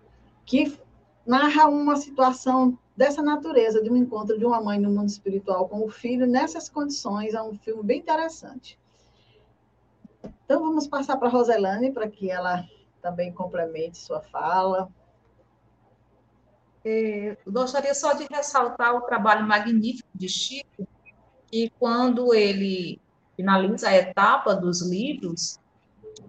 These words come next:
Speaker 2: é, ele pede à espiritualidade pra dar continuidade à escritura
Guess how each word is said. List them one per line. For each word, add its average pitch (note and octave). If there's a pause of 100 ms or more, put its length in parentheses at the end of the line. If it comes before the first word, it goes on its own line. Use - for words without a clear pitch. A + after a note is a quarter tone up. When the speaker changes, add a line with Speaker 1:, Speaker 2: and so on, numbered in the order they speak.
(160)
Speaker 2:
é, F3+
ele G#3
pede C#4
à A3+
espiritualidade F#3
pra G#3
dar -
continuidade B3+
à A3+
escritura C4